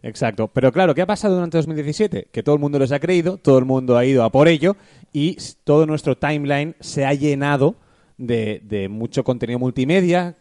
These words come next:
que lo, que lo que hace la gente es que se pare en las, en las, en, en el muro, que se pare, entonces no vean todos esos amigos, todas esas publicaciones, y eso como que ensucia, ensucia el, el contenido de, de los muros de los usuarios. Entonces, ¿qué ha pasado? Que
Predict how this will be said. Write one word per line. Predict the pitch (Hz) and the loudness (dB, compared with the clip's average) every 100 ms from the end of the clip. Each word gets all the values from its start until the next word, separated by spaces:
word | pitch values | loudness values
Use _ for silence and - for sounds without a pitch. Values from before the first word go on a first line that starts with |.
| _ | _
que | 135 120 110 | -2 -2 -4
lo, | 117 | -8
que | - | -4
lo | 113 | -4
que | 113 | -4
hace | 113 131 | -4 -6
la | 127 | -6
gente | 131 151 | -6 -6
es | 151 - | -6 -10
que | - | -12
se | - 120 | -6 -2
pare | - 156 104 - _ _ | 0 0 -2 -10 _ _
en | - 117 | -10 -4
las, | 113 104 98 - _ | -2 -2 -4 -10 _
en | 104 95 | -12 -10
las, | 92 87 87 85 82 85 80 - - _ _ | -8 -10 -12 -14 -16 -18 -18 -20 -20 _ _
en, | 110 101 | -18 -18
en | 107 | -18
el | 92 | -16
muro, | 110 170 175 202 - | -2 4 4 4 0
que | 117 | -8
se | 117 | -4
pare, | 131 160 | -4 -2
entonces | 135 151 _ _ | -4 -6 _ _
no | 143 151 | 0 2
vean | 135 143 147 - | 2 0 -4 0
todos | 151 139 139 139 143 143 139 | 4 6 8 6 6 4 2
esos | 117 117 | -2 -8
amigos, | 120 135 139 - | -6 -4 -6 -4
todas | 139 131 131 | 0 0 0
esas | 127 - | -4 -4
publicaciones, | 123 117 101 - 101 90 | -4 -4 -8 -8 -10 -10
y | 107 | -8
eso | 139 - | -8 -8
como | 120 117 | -10 -10
que | 123 | -10
ensucia, | 113 - 151 147 123 131 214 _ _ _ _ | -12 -2 -2 -2 -4 -6 -8 _ _ _ _
ensucia | 120 117 - 120 135 139 117 | -12 -8 -4 -4 0 0 0
el, | 104 - | -4 -8
el | 101 92 - | -12 -12 -12
contenido | 95 95 101 95 107 | -14 -12 -12 -4 -2
de, | 107 92 92 | -2 -4 -8
de | 101 | -8
los | 92 101 | -10 -8
muros | 98 107 | -10 -8
de | 104 | -8
los | 92 | -8
usuarios. | - 95 87 107 | -10 -10 -10 -12
Entonces, | 104 104 - | -8 -8 -6
¿qué | 135 | -6
ha | |
pasado? | 135 135 131 95 - | -6 -4 -4 -4 -10
Que | 101 90 | -14 -14